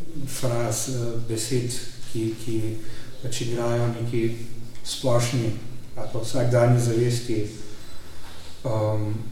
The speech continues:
vlogo besed, ki so nerazdružljive z drugimi besedami, ki, ki, ki postavljajo pač to govorico na glavo, pa se mi zdi v bistvu, da Novaković tle rabi te besedne zveze,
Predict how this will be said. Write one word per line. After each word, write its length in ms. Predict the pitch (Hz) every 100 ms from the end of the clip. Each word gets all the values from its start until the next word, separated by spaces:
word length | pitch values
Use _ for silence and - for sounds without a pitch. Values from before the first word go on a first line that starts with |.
| - - - -
vlogo 500 | 147 123 131 127 127 117 113 123 131
besed, 400 | 113 110 131 -
ki 60 |
so 180 | 131 127
nerazdružljive 840 | 120 131 131 120 113 120 131 147
z 120 | 127 123
drugimi 340 | 147 147 127
besedami, 640 | 113 113 - 120 104 98 98 - -
ki, 180 | - 135
ki, 180 | - 135
ki 200 | 123 127
postavljajo 920 | 123 127 - 127 131 135 123 117 113
pač 220 | - - -
to 100 | 131
govorico 540 | 127 120 120 139 147
na 140 | 123
glavo, 440 | 113 120 139 165 170 - - - - - -
pa 100 | -
se 180 | - 123
mi 140 | 123
zdi 160 | 127 151
v 60 |
bistvu, 340 | 127 143 - 139
da 300 | 127 127 127
Novaković 760 | 127 127 131 131 143 127 -
tle 380 | 135 131 135 127 - - - - - - - - - - - -
rabi 380 | 131 131 135 139
te 220 | - 143
besedne 480 | 127 - 147 147 143
zveze, 720 | 127 131 139 139 131 123 123